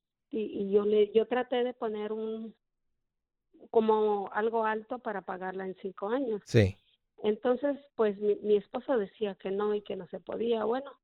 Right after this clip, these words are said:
Speaker 1: la cosa que yo traté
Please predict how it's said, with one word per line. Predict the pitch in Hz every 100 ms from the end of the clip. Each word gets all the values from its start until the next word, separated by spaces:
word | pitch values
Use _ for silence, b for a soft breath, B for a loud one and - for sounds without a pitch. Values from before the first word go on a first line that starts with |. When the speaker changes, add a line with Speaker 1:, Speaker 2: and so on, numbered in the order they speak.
| _
Speaker 1:
la | 214 214
cosa | - 233 262
que | 254 226 190 - _ _ _ _ _ _ _ _ _ _ b b b b b -
yo | 214 240
traté | 247 226 - 233 277